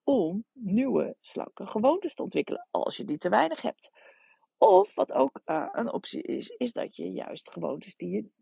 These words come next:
die niet bijdragen aan je doel, dus ik noem dat altijd je dikke gewoontes,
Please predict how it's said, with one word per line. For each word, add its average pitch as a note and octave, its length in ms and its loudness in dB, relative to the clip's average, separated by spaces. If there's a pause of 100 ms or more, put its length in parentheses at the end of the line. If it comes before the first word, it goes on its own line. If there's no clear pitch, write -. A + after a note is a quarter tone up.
die A#3 160 -2
niet D#4+ 580 -2 (280)
bijdragen C#3 600 -2
aan C#3+ 80 -8
je D3 80 -6
doel, G2+ 340 -6
dus - 240 -10
ik F3 120 -6
noem F3 140 -4
dat F3 140 0
altijd F3+ 300 -2
je D#3+ 60 -8
dikke D4+ 280 -2
gewoontes, - 680 -8